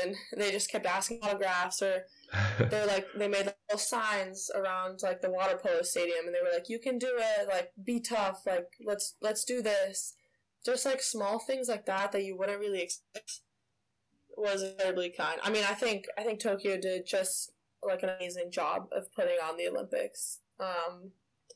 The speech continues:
Speaker 1: even with covid, even with all that garbage and <laughs> everything covid-wise,
Speaker 2: Yeah,
Speaker 1: they did
Speaker 2: that's
Speaker 1: great. <laughs>
Speaker 2: yeah, that's really tough. I mean, you've got people coming from all over the world,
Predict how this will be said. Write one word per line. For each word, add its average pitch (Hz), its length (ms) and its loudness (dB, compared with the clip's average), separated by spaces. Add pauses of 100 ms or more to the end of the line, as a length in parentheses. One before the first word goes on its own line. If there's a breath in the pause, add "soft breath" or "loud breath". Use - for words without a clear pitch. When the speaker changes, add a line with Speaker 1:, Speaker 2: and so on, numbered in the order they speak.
(260)
Speaker 1:
even 233 280 2
with 185 260 2
covid, 165 360 2
even 190 300 0
with 185 180 -2
all 185 180 2
that 175 420 0 (300)
garbage 185 720 0
and 175 480 -4
<laughs> - 40 -12
everything 214 680 -2 (140)
covid-wise, 202 880 2 (280)
Speaker 2:
Yeah, 76 340 12
Speaker 1:
they 73 80 4
did - 100 -2
Speaker 2:
that's - 280 4 (260)
Speaker 1:
great. 269 120 0 (200)
<laughs> - 180 -20
Speaker 2:
yeah, 87 200 12
that's 85 160 12
really 101 280 12
tough. 85 340 12
I 78 60 8
mean, 78 180 6
you've 73 140 2
got 78 340 10
people 92 240 8
coming 90 240 10
from 85 120 4
all 87 200 12
over 90 200 12
the 85 120 12
world, 87 600 12